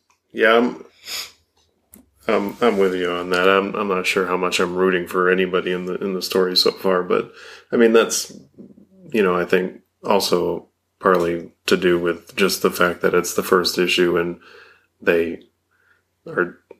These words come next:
kind of racing through all the characters that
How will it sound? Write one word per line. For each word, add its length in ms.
kind 160
of 120
racing 500
through 480
all 180
the 100
characters 640
that 300